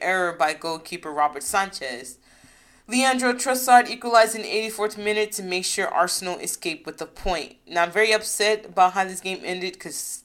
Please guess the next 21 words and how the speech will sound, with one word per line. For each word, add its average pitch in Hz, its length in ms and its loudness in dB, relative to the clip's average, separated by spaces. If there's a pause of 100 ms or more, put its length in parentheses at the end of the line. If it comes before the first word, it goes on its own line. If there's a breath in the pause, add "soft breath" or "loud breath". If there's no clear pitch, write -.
I 160 140 4
think 170 260 -10
Chelsea 165 320 -4
deserved 165 360 -6
to 165 80 -12
win. 160 420 -6 (640)
They 151 540 -6 (840 soft breath)
were 170 260 -2
the 170 100 -6
more 170 880 2 (600)
going 185 280 0
forward 185 380 -2
team, 185 320 -4
seemed 180 220 -6
like 175 160 -6
they 175 100 -2
was 160 160 -8
creating 175 360 -6
the 170 60 -8
more 175 200 -6
chances 175 960 -4